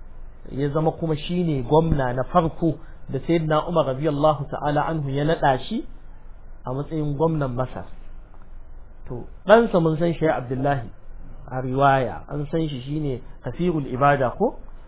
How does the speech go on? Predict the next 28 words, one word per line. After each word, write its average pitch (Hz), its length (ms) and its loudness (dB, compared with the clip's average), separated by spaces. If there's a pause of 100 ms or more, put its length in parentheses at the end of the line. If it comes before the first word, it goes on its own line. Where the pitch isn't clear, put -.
(200)
Yaqumu 175 480 0
al-layla 170 380 4
kullahu 175 420 0
wa 170 160 2
yasumu 160 400 -2
an-nahara 135 540 -2
kullahu. 135 340 -6 (880)
Eh. 110 280 -6 (1080)
To, - 80 -12 (200)
to 123 160 -8
shi, - 280 -12
shi, - 280 -10
shi, - 200 -12
shi 190 240 0
ya 196 80 6
gaji 135 320 4
gona. 135 380 -2 (1500)
To, 131 100 -8
shine 180 640 4 (300)
Abu 185 220 10
al-Anbas 170 560 6 (840)
almajirin 160 640 4
sai 160 120 0
ya 151 40 2
ce 151 160 -2
ya 151 240 8
shiga 127 160 -4
wajensa. 123 480 -4